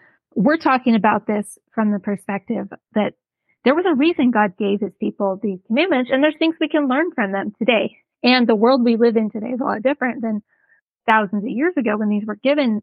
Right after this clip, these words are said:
So the takeaways might be a little different, but what can we learn from these today? So the really, really interesting one that I love to talk about is the very first food that was specifically called clean in these dietary laws. It says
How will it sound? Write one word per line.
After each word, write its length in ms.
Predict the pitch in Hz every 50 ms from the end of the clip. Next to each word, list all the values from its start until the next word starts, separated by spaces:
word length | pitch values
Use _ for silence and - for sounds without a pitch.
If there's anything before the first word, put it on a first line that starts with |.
| _ _ -
So 360 | 247 240 226 220 214 - - _ _
the 120 | - 226 220
takeaways 440 | - - 226 240 - 233 208 208 214
might 160 | 214 208 -
be 60 | 214
a 60 | 214
little 180 | 214 214 214 208
different, 440 | 185 - 254 247 - - 226 - - -
but 200 | 233 226 - - _ - _ _ -
what 260 | 220 247 - - - -
can 200 | 240 240 240 226
we 140 | 226 220
learn 240 | 214 220 220 220 220
from 200 | 214 - 226 240
these 220 | 247 269 262 - -
today? 380 | - 226 240 240 247 247 247 _ _ _ _ _ _ _ _ _ _ _ _ _
So 440 | - - 254 254 233 220 208 208 - - _ _ _ _ _ _ -
the 140 | 226 208 208 -
really, 280 | 302 330 349 339 311 277
really 200 | 226 220 220 220
interesting 380 | 196 180 214 - - 208 190
one 140 | 190 196 196
that 80 | 202 202
I 40 | 220
love 240 | 240 233 240 208 -
to 80 | -
talk 200 | - 190 196 - -
about 320 | 220 - - - 233 - _ _ -
is 380 | 208 208 202 196 196 190 196 180 _ - _ _ _ _ _ _ _ _ _ _ _
the 120 | - 214 180 - -
very 360 | - 262 277 285 285 277 247 -
first 220 | - 208 208 - _ -
food 160 | - 202 196
that 60 | 220
was 120 | - 208 - _ -
specifically 580 | 226 - _ - 240 226 - 240 247 247 233
called 380 | 226 - - 202 196 196 180 -
clean 400 | - - 220 - 226 240 247 214 - _ _ _ _ _ _ _ _ _ -
in 180 | 220 214 214
these 180 | 220 220 202 190
dietary 460 | 208 196 202 202 208 - - - -
laws. 260 | - - - - - - _ _ _ _ _ _ _ _ _
It 140 | - 214 185 _
says 220 | - 226 220 214